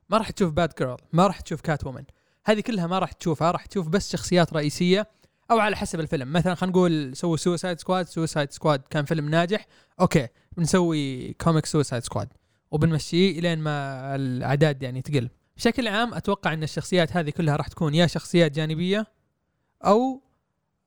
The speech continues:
راح، آه، تلقى مثلا إذا أحد يبغى يكتب عن الشخص، خلينا نقول واحد يبغى يكتب عن بات جيرل،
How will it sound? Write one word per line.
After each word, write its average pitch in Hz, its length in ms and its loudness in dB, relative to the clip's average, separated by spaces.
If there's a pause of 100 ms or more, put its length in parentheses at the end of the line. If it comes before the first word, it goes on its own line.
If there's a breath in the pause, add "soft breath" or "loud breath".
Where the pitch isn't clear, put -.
(100)
راح، - 460 -2
آه، 143 720 0 (100)
تلقى 170 280 2
مثلا 165 220 -2
إذا 170 140 -6
أحد 175 220 -2
يبغى 165 220 2
يكتب 143 340 -2
عن 170 280 2
الشخص، - 320 -10
خلينا 196 140 2
نقول 180 140 2
واحد 180 240 0
يبغى 165 180 2
يكتب 156 220 -2
عن 147 140 0
بات 147 240 -2
جيرل، 120 180 -6